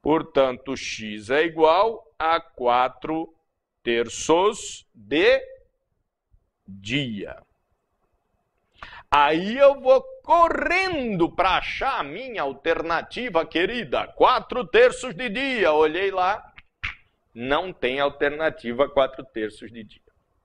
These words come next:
Bom, na maioria dos concursos públicos, cai lá o que é chamado de sistema legal de medidas, que inclui lá o sistema métrico decimal, onde estão as unidades de área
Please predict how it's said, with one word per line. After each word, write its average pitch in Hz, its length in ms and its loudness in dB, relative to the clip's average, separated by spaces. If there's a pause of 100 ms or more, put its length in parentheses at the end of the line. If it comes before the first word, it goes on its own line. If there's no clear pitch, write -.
(140)
Bom, - 320 -2 (680)
na 165 160 2
maioria 247 520 2
dos 196 140 -8
concursos 160 560 -4
públicos, 160 480 0
cai 185 260 0
lá 180 200 0
o 180 80 -4
que 196 100 -10
é 196 100 -2
chamado 156 440 -2
de - 100 -18
sistema 175 460 -4
legal 170 300 0
de 170 80 -10
medidas, 160 680 -4
que - 140 -14
inclui 143 480 2
lá 135 220 2
o 131 60 -4
sistema 147 440 -6
métrico 127 420 -4
decimal, 160 640 0 (380)
onde 208 280 0
estão 214 260 -2
as 196 220 0
unidades 180 1000 -2
de 135 280 0 (1300)
área 208 480 4